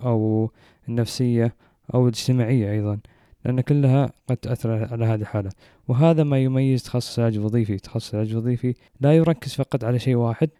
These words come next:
بل كما يسمى holistic approach أو، أو نهج شمولي، يعني ما يركز على شيء واحد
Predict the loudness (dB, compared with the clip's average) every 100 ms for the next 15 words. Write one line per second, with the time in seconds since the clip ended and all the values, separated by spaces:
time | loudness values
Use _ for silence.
0 | -12 0 2 2 -4 -8 _ -8 -2 0
1 | 0 0 0 0 0 0 0 -2 -6 -4
2 | 0 0 -2 -4 0 0 2 0 0 -4
3 | -8 _ 2 4 6 4 4 -2 -18 _
4 | -18 -4 0 4 4 4 0 -4 -6 -4
5 | -2 -2 -2 -6 -4 -4 -4 -4 -2 -2
6 | -4